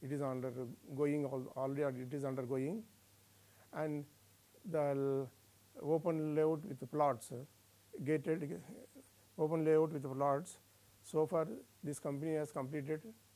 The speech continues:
fifteen numbers, fifteen projects. And coming to gated communities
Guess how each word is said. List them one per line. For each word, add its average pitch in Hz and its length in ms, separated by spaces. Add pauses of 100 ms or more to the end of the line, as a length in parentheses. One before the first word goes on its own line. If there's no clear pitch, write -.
(240)
fifteen 160 380
numbers, 135 520 (220)
fifteen 170 320
projects. 127 580 (1040)
And 135 300
coming 160 320
to 143 300 (1600)
gated 156 300
communities 156 580